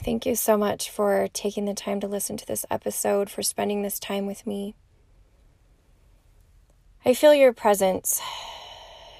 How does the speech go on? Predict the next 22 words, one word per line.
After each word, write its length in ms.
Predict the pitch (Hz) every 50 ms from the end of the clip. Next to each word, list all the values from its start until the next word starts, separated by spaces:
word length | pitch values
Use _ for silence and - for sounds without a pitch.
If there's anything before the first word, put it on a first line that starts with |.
| - - - -
Since 280 | - - 214 202 -
there 200 | - 208 208 196
is 160 | 196 202 196 202
no 160 | 202 202 196
such 260 | - - - - -
thing 200 | - 180 202 202
as 100 | 196 196
time, 260 | - - 202 202 196
I 100 | 202 214
do 200 | 214 226 226 226
feel 180 | - - 220 208
your 140 | 202 196 196
presence. 580 | - - 190 196 220 - - - - - - _ _ _ - _ _ _ _ _ _ _ _ _ _ -
Even 220 | 214 202 208 208
though 100 | 208 196
I'm 160 | 190 190 190
recording 520 | 190 185 185 - - 202 185 185 190 190 190
it 180 | 185 185 - - - _ _ _ _ _ - _ _ _ _ _ _ - - - _ - - - - - - _ - -
in 100 | - 233
a 80 | 208 208
linear 420 | 208 208 208 208 202 196 196 190
way, 400 | 190 190 185 180 180 180 196